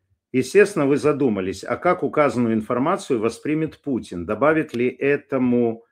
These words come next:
е-, добавит ли это ему решительности в отношении нато или нет? Эффект будет двояким, в зависимости от того, на каком этапе подготовки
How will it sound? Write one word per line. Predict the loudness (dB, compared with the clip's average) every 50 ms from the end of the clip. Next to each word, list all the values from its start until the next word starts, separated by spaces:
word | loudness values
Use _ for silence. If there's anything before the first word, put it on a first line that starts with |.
| _ _ _ _ _ _ -12
е-, | -6 -4 -2 -2 -2 -2
добавит | -2 0 2 2 2 2 2 0 -2 -2
ли | 0 2
это | 2 2 0 0 -2
ему | -2 0 0 0
решительности | 0 -2 -2 -2 -2 -4 -2 -2 -4 -6 -6 -6 -4 -4
в | -4 -4
отношении | -4 -4 -6 -6 -4 -4 -2 0 0 0 0
нато | 0 0 -2 -2 -2 -2 -2
или | -2 0 -2 -2
нет? | -4 -4 -4 -2 -2 -2 -2
Эффект | -2 -2 -2 -2 -2 -2 -2
будет | 0 2 2 2 0
двояким, | -2 0 0 2 2 2 2 2 0 -2 -6 -12 -12 -12
в | -10
зависимости | -8 -6 -4 -4 -6 -6 -6 -6 -6 -6 -8 -6 -6
от | -6 -4 -4
того, | -4 -2 -2 -2
на | -2 -4
каком | -6 -8 -10 -6 -6 -4 -4
этапе | -4 -4 -4 -4 -4 -6 -10
подготовки | -10 -12 -10 -6 -6 -6 -4 -4 -4 -4 -6 -6 -8 -8 -8 -8